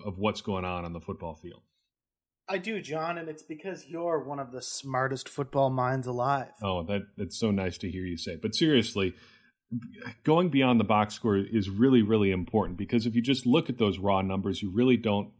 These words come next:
Speaker 1: don't understand what's going on here. Uh, Gary, I was really surprised to see how effective a runner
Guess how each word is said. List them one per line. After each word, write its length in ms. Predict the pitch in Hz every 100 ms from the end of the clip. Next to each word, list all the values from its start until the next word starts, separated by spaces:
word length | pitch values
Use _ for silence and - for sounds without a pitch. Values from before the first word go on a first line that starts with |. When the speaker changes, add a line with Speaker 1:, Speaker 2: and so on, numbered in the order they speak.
| -
Speaker 1:
don't 220 | 110 104 107
understand 760 | 107 98 - 107 104 92 87 - _ _ _ _
what's 160 | 113 -
going 300 | 113 101 98
on 300 | 98 104 98
here. 400 | 90 87 85 - -
Uh, 180 | 101 98 - 110
Gary, 260 | 120 120
I 140 | 104 143
was 240 | 151 107
really 220 | 113 101
surprised 560 | 85 107 101 95 92 -
to 80 | 101
see 240 | - 95
how 180 | 98 95
effective 560 | - 120 117 117 95 -
a 40 | 95
runner 460 | 104 104 98 92